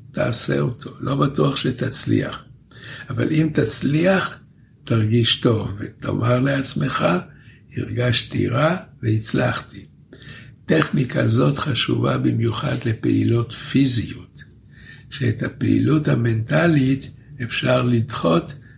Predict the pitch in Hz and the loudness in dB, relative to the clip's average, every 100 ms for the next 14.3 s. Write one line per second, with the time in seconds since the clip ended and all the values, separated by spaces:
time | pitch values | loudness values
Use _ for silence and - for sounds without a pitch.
0 | - - - 120 123 - - - 123 127 | -20 -20 -8 -4 -2 -2 -2 0 0 0
1 | 123 - 117 104 98 107 - 120 - 110 | 0 2 2 0 -2 -4 -4 -6 -4 0
2 | 110 110 110 - - - - 107 110 - | 2 2 0 -10 -20 -14 -6 0 2 2
3 | - - - - - - - - - - | 0 -2 -2 -2 -4 -6 -10 -16 -20 -20
4 | - - - - - - - - - - | -20 -20 -20 -20 -20 -20 -20 -20 -20 -20
5 | - - - - - - - - - - | -20 -20 -20 -20 -20 -20 -20 -20 -20 -20
6 | - - - - - - - - - - | -20 -20 -20 -20 -20 -20 -20 -20 -20 -20
7 | - - - - - - - 147 143 143 | -20 -20 -20 -20 -20 -8 0 2 4 2
8 | - 120 127 127 123 120 123 117 123 120 | 0 0 2 2 2 2 0 0 0 2
9 | 120 113 110 101 104 - - 113 - 110 | 2 0 -2 -2 -2 -4 -4 -2 2 0
10 | 110 - 110 107 113 110 110 113 - - | 0 0 -2 0 0 2 0 -4 -10 -20
11 | - - 120 117 - - 107 - - - | -20 -8 -2 -2 -2 -6 -6 -6 -14 -4
12 | 117 107 110 110 - 107 110 - 101 113 | -2 2 4 4 2 0 -2 -4 -2 0
13 | 110 113 110 104 107 110 104 107 104 110 | 2 2 0 -2 -2 -2 0 -2 -2 -2
14 | 107 104 107 | -2 -4 -8